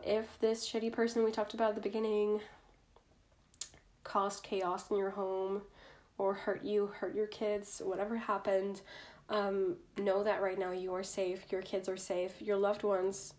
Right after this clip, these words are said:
who are not your kids, right, the other people around you that you love are safe. If you're scared that someone in your family or amongst your friends is in, like, an unsafe situation, it says they are safe, they're okay, don't worry. If they need help, they'll ask for it. Trust that.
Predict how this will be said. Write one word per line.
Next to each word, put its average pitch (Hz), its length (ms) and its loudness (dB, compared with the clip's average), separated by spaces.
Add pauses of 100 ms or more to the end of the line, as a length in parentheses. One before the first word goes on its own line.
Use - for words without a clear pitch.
(160)
who 214 60 4
are 196 120 4
not 180 200 0
your 185 120 -2
kids, 185 360 -4
right, 185 140 0
the 180 140 2
other 196 160 0
people 196 340 -2
around 190 340 0
you 196 60 0
that 170 160 -4
you 202 120 0
love 190 360 0
are 185 160 -2
safe. 165 540 -2 (640)
If 208 160 0
you're 196 140 6
scared 202 320 0
that 185 160 0
someone 190 340 -2
in 170 80 -2
your 180 140 -2
family 240 500 2
or 208 160 2
amongst 190 300 -4
your - 80 -16
friends 214 340 2
is 208 140 -8
in, 196 120 2
like, 190 220 0
an 190 140 2
unsafe 196 360 -4
situation, 202 540 0
it 190 100 -6
says 196 180 -4
they 202 120 -4
are 226 140 2
safe, 226 460 0
they're 202 180 2
okay, 214 260 2
don't 208 200 0
worry. 196 340 2
If 202 80 -2
they 202 80 0
need 196 200 0
help, 220 200 -6
they'll 226 180 0
ask 180 260 -4
for 190 140 -2
it. 202 220 0
Trust - 340 -4
that. 180 300 0